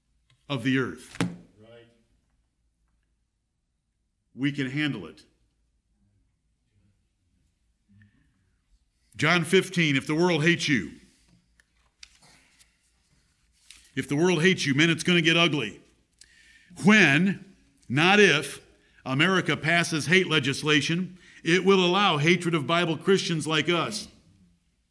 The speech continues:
Speaker 1: That's how it defines hatred. That's how the world defines hatred, is preaching against sin. That's the bottom line. Preaching against sin.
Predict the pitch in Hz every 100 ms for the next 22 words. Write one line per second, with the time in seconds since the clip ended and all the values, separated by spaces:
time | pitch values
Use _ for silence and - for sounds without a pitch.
0 | _ _ _ _ _ _ 156 170 175 180
1 | 170 - 190 190 165 156 143 120 85 69
2 | _ _ _ _ _ _ _ _ _ _
3 | _ _ _ _ _ _ _ _ _ _
4 | _ _ _ _ _ 160 165 175 202 214
5 | 185 202 208 190 202 - 95 - - _
6 | _ _ - 135 - 196 196 185 180 165
7 | 180 180 - 185 113 - - _ _ _
8 | _ _ _ _ 151 143 165 165 175 170
9 | 160 139 95 69 - _ _ _ _ _
10 | - 185 185 185 170 165 170 165 170 143
11 | 90 78